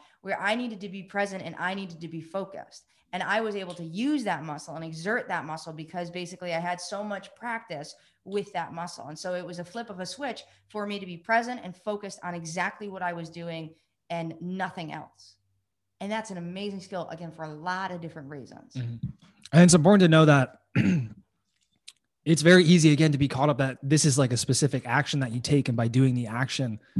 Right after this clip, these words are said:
Speaker 2: you get the result. 'Cause like Kayleen said, like, what you said, like, the ice cube thing, it, like,
Speaker 1: Mm-hmm.
Speaker 2: didn't work for you, right? So,
Speaker 1: Right.
Speaker 2: like, you can, like, without knowing, without, like, actually exerting some mental effort,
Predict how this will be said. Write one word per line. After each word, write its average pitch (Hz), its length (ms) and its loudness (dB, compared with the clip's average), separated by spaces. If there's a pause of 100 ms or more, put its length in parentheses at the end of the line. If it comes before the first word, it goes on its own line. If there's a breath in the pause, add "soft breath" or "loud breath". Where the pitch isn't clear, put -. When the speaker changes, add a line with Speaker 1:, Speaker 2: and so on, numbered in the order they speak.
(1300 loud breath)
Speaker 2:
you 131 100 -2
get 143 140 6
the 120 80 0
result. 107 380 -2 (160)
'Cause 123 140 -4
like 123 120 -2
Kayleen 147 300 6
said, 127 180 2
like, 113 260 -4 (580 soft breath)
what 156 200 -4
you 143 140 -2
said, 135 160 2
like, 123 140 -2
the - 80 -8
ice 139 160 0
cube 180 260 -2
thing, 175 300 0
it, 139 120 -4
like, 135 140 2
Speaker 1:
Mm-hmm. 113 40 -4
Speaker 2:
didn't 165 200 2
work 151 160 -2
for - 80 -10
you, 95 120 -10
right? 120 260 -8 (260 loud breath)
So, 202 60 0
Speaker 1:
Right. 170 100 8
Speaker 2:
like, 147 80 4
you 190 100 6
can, 185 200 6
like, 160 220 6
without 175 300 8
knowing, 143 640 6 (680)
without, 160 340 4
like, 147 220 2
actually 151 440 -4
exerting 131 580 0
some 151 280 0
mental 143 340 0
effort, 131 440 0